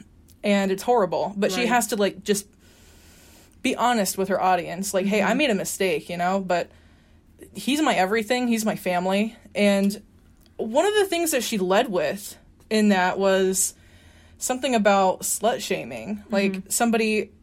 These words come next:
Speaker 1: had told her about slut shaming and said that this might be an example of that. And she does kinda say,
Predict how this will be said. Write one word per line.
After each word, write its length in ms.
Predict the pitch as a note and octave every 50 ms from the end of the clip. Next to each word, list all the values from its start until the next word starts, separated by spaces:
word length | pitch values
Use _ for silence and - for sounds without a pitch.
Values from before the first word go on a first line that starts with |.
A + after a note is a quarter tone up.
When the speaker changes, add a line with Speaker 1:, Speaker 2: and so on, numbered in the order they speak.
| _ -
Speaker 1:
had 160 | A3 G#3 F#3
told 200 | - G#3 G#3 G3+
her 40 | G3+
about 220 | G3 F#3+ F#3 - F#3+
slut 280 | - - B3 D4+ D4 -
shaming 520 | - - F#3+ F3 D#3+ - - A#2 - F3+
and 120 | F#3+ G3+
said 140 | G3+ - G3+ G3
that 80 | G3
this 160 | F#3+ G3+ G3+
might 200 | G#3+ G3+ F#3 F#3+
be 240 | F3+ G3+ F#3+ F3+ E3+
an 80 | G3 G3
example 440 | G3 F#3+ - G3+ G3+ G3 G#3 F3+ F3+
of 80 | E3
that. 360 | E3+ G3+ A3+ G#3 - - - - - - - _ - - - - _ - - - _ _ -
And 100 | A3 A3+
she 120 | G#3 - C4
does 260 | G#3 A#3 B3 C4 C4+ -
kinda 240 | - C#4+ A#3+ A3 A3
say, 520 | G#3+ - A#3 A3 G#3+ G#3+ G#3+ A3 - -